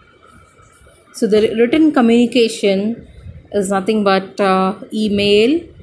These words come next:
or you're writing a letter to somebody, or posting a letter, or you're writing a business email. These comes under written.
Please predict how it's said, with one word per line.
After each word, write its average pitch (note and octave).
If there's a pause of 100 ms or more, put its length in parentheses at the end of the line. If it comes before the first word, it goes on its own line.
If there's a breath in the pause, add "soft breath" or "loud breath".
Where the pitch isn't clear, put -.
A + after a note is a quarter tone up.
(1300)
or F3+
you're F#3
writing F#3
a F3+
letter G3+
to A3+
somebody, G#3
or G3+
posting G3
a G3
letter, G#3 (400 loud breath)
or F#3
you're F#3
writing F#3
a -
business F#3
email. F#3+ (640 soft breath)
These C4+
comes A#3
under G#3+
written. E3